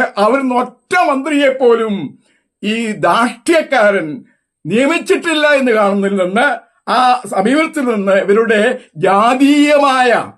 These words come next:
ആധിപത്യം, വംശീയമായ എല്ലാ നിലപാടുകളും നമുക്ക്, നമുക്ക് വ്യക്തമായി മനസ്സിലാക്കാൻ കഴിയുന്നതാണ്.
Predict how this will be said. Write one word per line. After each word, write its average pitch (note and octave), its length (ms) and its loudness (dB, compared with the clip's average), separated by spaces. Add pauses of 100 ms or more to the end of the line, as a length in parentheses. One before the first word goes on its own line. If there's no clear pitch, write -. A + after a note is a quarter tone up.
(220)
ആധിപത്യം, G3+ 800 -2 (340)
വംശീയമായ B3+ 1120 2 (140)
എല്ലാ C4 380 0
നിലപാടുകളും A3+ 920 0 (260)
നമുക്ക്, G#3 400 -4
നമുക്ക് G#3+ 460 -6
വ്യക്തമായി G3+ 760 0 (220)
മനസ്സിലാക്കാൻ A#3 800 0
കഴിയുന്നതാണ്. C4 720 0